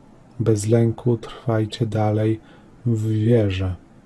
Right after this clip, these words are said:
Moje legiony anielskie zmuszają prześladowców do ucieczki. Ludu mój, ludzka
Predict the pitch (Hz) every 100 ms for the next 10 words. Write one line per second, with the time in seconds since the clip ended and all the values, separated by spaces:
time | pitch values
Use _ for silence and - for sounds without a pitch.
0 | - - - - - - - - - -
1 | - 123 127 151 147 139 120 131 127 120
2 | 117 120 120 - - - 123 120 113 -
3 | - 123 110 117 104 - 120 113 - -
4 | - 117 117 104 - 107 104 107 107 -
5 | 104 - - - 95 - - - - -
6 | - - - - - - - - - -
7 | - - - 120 117 113 120 117 117 113
8 | 107 - - - - - - - - -
9 | - - - 127 135 - 127